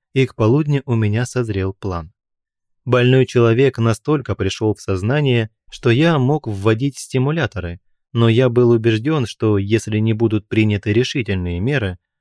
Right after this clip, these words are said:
шансы на то, что он в конечном итоге восстановится после такой большой кровопотери, были невелики,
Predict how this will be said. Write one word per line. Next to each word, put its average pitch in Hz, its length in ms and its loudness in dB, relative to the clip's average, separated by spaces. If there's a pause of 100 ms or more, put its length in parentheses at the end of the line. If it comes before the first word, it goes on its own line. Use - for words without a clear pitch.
(160)
шансы 175 420 0
на 143 160 2
то, 151 180 -2
что 123 280 0
он 139 160 0
в - 80 -14
конечном 104 560 -2
итоге 104 320 0
восстановится 104 800 -2
после - 320 -6
такой 98 340 -2
большой 95 440 -2
кровопотери, 107 760 -2 (380)
были 156 300 0
невелики, 139 720 0